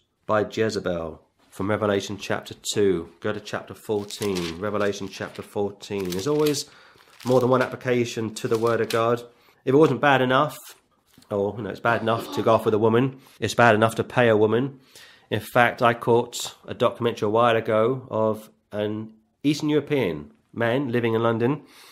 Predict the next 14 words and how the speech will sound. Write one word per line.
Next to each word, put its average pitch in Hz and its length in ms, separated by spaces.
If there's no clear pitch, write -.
and 113 380
I 107 40
think 135 100
he 123 60
worked 120 500
at 113 100
a 107 40
bar 117 440
or 113 120
a - 20
nightclub 113 600
with 110 160
this 107 220
woman, 110 360